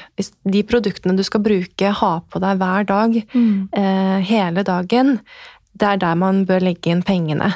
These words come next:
Speaker 2: Mm.
Speaker 1: Andre produkter som skal kanskje vaskes av raskt, eller en skrubb eller peeling, eh, som skal fjernes, eh, kan man heller, eh, kjøpe på budsjett, da.
Speaker 2: Mm.
Speaker 1: Og så heller f-, bruke,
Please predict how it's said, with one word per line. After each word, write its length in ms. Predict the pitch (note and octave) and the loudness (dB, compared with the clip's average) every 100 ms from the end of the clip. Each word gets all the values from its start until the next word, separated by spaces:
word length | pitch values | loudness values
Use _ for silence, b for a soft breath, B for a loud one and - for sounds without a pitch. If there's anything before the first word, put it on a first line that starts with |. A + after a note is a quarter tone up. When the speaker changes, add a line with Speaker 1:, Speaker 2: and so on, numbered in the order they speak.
| - | 0
Speaker 2:
Mm. 340 | A3 G3 F3+ - _ - | 0 2 -2 -8 _ -2
Speaker 1:
Andre 300 | G#3+ F#3+ F3+ | 0 2 2
produkter 460 | G3+ F3+ E3+ - | 0 0 -2 -2
som 160 | F3+ G3 | 0 0
skal 320 | F#3 G3+ G3 | 0 0 0
kanskje 300 | G3 G#3 F#3+ | 0 -2 0
vaskes 480 | F#3+ G3+ - - E3 | -2 -4 -6 -6 -2
av 260 | F3+ F#3 F3+ - | 0 0 0 0
raskt, 360 | F#3+ - - | 0 -2 -4
eller 140 | F#3 F#3 | 0 0
en 60 | |
skrubb 480 | G3 - F#3 F#3 - | 0 -2 0 0 0
eller 160 | F#3+ G#3+ | -2 0
peeling, 540 | G#3+ F#3+ F#3 A#3 C4+ - B B B B - | 0 0 2 2 2 -2 B B B B -2
eh, 300 | G3 F#3+ F#3+ | 0 2 0
som 280 | - G3 | 0 0
skal 200 | G3 - | 0 -2
fjernes, 800 | G#3+ B3+ G#3+ F3 G3 B3 - - - - | -2 0 0 2 2 0 -2 -8 -14 -2
eh, 320 | G3 F#3 F#3 F#3 _ - | 0 0 -2 -4 _ -12
kan 200 | - G#3 | -2 0
man 140 | G#3 G#3 | 2 2
heller, 580 | F#3+ E3 F3 F#3+ F#3+ G#3+ _ | 2 0 0 0 -4 -12 _
eh, 280 | G3 F#3+ F#3+ F#3 - b _ _ _ _ - | -4 -2 -2 -4 -8 b _ _ _ _ -4
kjøpe 320 | - G#3+ F3+ | -2 0 -2
på 140 | F#3 | -4
budsjett, 380 | G#3 B3 - C#4 - | -4 -2 0 -2 -2
da. 140 | F3+ F3 - | -4 -4 0
Speaker 2:
Mm. 360 | C4 A3+ F3+ G#3+ | 2 2 0 -2
Speaker 1:
Og 60 | G#3+ | -2
så 160 | G#3+ G3 | 0 0
heller 220 | D#3 F3+ | 0 -2
f-, 240 | - - - | -4 -14 -8
bruke, 540 | F#3 F#3+ F#3 - - | -4 0 -2 -4 -6